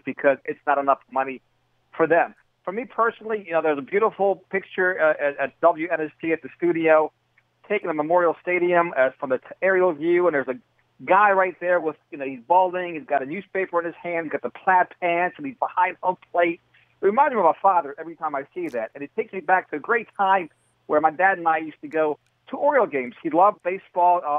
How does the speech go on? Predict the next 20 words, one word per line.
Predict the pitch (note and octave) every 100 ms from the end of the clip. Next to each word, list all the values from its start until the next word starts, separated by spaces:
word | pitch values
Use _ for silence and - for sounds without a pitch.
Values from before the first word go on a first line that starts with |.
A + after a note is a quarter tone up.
| D#3+
unlike | F#3+ F#3 -
me, | D#3+ F3
but | D#3+
I | F3
used | F#3+ F#3
to |
go | D3+ F3+
with | F#3+ B3+
him | F3 E3+
because, | E3+ E3+ E3 D#3+ _ _ _ _ -
you | G3+
know, |
especially | F#3 C#4+ C4+ G3
when |
he | D#3+
got | D3+
older, | F3+ G3+ G3
he | E3
didn't | F3 C#3+
drive, | E3+ E3